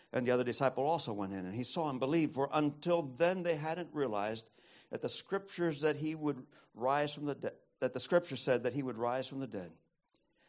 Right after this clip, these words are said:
Then they went home. Peter and John,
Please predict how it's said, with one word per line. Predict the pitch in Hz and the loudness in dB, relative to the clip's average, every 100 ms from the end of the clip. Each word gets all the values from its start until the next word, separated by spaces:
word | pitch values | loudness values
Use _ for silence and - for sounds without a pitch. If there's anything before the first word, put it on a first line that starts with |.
| _ _ - | _ _ -6
Then | 110 | -2
they | 110 | -2
went | 104 104 | -2 -4
home. | - 110 82 - _ _ _ _ _ _ _ _ _ _ | -8 -12 -12 -20 _ _ _ _ _ _ _ _ _ _
Peter | 101 107 | -6 -4
and | 104 | -2
John, | 120 120 120 | -2 0 -4